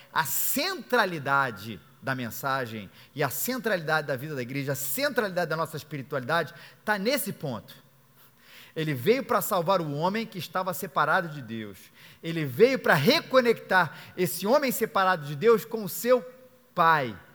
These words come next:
Ele veio refazer esse homem perdido ligando a Deus. Claro que ele faz muitas outras coisas. Claro que ele realiza muitas outras coisas além disso, mas a centralidade tá aqui, gente. E a partir disso,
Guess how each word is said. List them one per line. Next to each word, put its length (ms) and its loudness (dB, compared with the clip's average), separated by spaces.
Ele 200 0
veio 360 4
refazer 760 0
esse 280 -4
homem 240 -4
perdido 500 -4
ligando 600 2
a 60 6
Deus. 600 -10
Claro 600 -2
que 60 -4
ele 100 -2
faz 220 2
muitas 400 -4
outras 300 -6
coisas. 520 -4
Claro 400 6
que 100 -10
ele 140 4
realiza 360 4
muitas 480 -4
outras 360 -2
coisas 280 -4
além 380 4
disso, 300 -6
mas 160 -2
a 40 2
centralidade 840 -2
tá 160 -6
aqui, 260 -8
gente. 460 -12
E 120 -2
a 120 6
partir 500 -2
disso, 400 -6